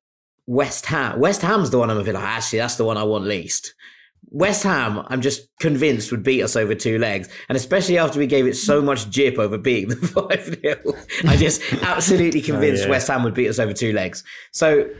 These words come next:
Speaker 1: I, I don't want either of the teams in that draw. If it's Chelsea, it's Chelsea, and we've just got to deal with the fact that we are just playing a S W six series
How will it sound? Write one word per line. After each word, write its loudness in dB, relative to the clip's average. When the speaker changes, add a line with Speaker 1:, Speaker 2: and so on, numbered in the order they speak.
Speaker 1:
I, -2
I -2
don't 4
want 2
either 2
of 2
the -4
teams 0
in 0
that -2
draw. 0
If 2
it's 2
Chelsea, 2
it's -4
Chelsea, 0
and 0
we've -2
just -2
got 0
to -4
deal 0
with -2
the -4
fact -4
that -6
we -2
are 0
just -6
playing 0
a -6
S -4
W -2
six -6
series -2